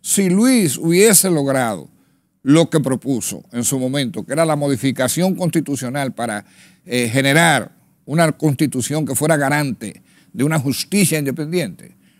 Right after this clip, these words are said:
a lo mejor no hubiera necesidad, porque entonces ya una vez,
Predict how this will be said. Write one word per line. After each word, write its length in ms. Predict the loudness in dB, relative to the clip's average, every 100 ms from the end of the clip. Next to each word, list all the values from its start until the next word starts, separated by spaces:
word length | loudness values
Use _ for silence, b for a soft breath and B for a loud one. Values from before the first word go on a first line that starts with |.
| b -10
a 80 | -4
lo 80 |
mejor 260 | 2 4 4
no 100 | 4
hubiera 260 | 2 2 0
necesidad, 680 | 0 0 0 0 -2 -4
porque 200 | -8 -8
entonces 360 | -6 -4 -2 0
ya 360 | 4 4 2 -4 b b
una 320 | 0 4 4
vez, 360 | 6 4 0